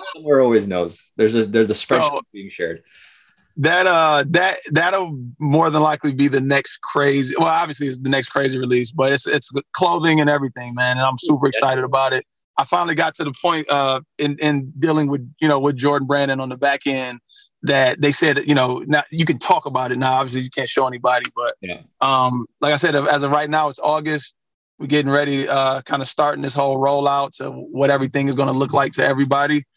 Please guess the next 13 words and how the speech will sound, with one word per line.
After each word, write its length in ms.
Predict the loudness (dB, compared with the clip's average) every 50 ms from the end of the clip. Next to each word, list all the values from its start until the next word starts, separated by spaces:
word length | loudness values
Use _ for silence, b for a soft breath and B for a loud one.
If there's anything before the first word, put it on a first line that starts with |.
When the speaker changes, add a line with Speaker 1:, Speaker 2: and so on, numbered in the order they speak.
| _ _ _ _ _ _
Speaker 2:
And, 260 | 0 2 4 4 4
Speaker 1:
Mm. 20 | 4
Speaker 2:
uh, 500 | 4 4 4 4 4 2 2 0 -4 -6 -8 _ _
you're, 160 | 0 2 2
like, 200 | 2 2 0 -4
the 80 | -8
first 600 | -10 -4 -2 0 2 2 0 -2 -4 -14 -18 -20 _ _ _ _ _ _ _ _ _
to, 120 | -20 -20 -18 _ -6
to 100 | -2 2
hear 180 | 4 4 4 6
about 220 | 4 4 2 2 0
it, 80 | -2
man. 200 | -4 -4 -2 -2